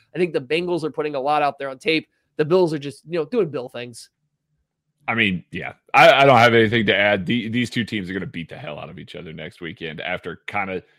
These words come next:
Speaker 2: playing in some slobber knocker type games this weekend. So I, th-, those were tough wins for both teams. There was a lot of, of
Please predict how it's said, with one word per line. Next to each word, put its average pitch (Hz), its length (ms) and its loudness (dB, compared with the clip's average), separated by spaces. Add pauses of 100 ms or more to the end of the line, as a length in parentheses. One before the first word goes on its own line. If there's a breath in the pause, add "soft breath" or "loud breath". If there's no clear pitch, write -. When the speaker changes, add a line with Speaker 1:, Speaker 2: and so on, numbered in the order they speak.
(300 soft breath)
Speaker 2:
playing 123 260 -4
in 113 100 -6
some 92 140 -12
slobber 104 420 0
knocker 87 280 -10
type 80 280 -14
games - 420 -18 (140)
this 80 200 -16
weekend. - 500 -18
So 82 500 -6
I, 98 180 -2
th-, 113 320 -4
those 151 240 0
were 123 80 -6
tough - 360 -10
wins 92 440 -12 (260)
for 113 120 -4
both 95 340 -6
teams. 90 560 -12 (260)
There 131 100 -6
was 120 80 -4
a 110 60 0
lot 98 580 -2 (120)
of, 90 260 -10 (480)
of 98 280 -14